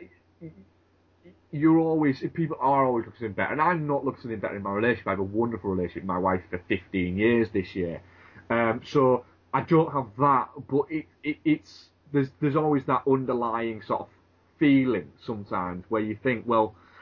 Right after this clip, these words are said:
what if I'd done this differently and this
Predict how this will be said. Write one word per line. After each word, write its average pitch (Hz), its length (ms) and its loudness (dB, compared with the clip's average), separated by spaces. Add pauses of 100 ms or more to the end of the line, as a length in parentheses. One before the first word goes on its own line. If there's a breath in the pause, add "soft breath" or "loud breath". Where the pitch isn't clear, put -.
(140)
what 185 220 0
if - 80 -4
I'd 147 200 -2
done 107 360 -4
this - 340 -2
differently 90 540 -8
and 87 200 -10
this 107 160 0